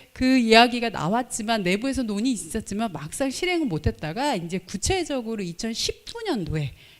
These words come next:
예, 본격적으로 법인 재구조와 티에프를 운영을 하게 되고 오 개년 계획을 수립하면서 이천이십 년도에 연합회 정기총회에서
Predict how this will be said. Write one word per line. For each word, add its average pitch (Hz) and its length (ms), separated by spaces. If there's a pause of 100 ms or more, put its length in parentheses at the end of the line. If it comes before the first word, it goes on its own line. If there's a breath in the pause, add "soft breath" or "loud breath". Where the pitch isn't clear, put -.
(100 loud breath)
예, 165 260
본격적으로 190 840 (240 loud breath)
법인 220 320
재구조와 185 600
티에프를 202 1000
운영을 196 340
하게 254 260
되고 190 240
오 175 200
개년 240 320
계획을 170 320
수립하면서 247 800 (340 loud breath)
이천이십 240 500
년도에 170 480 (880)
연합회 190 360
정기총회에서 208 1040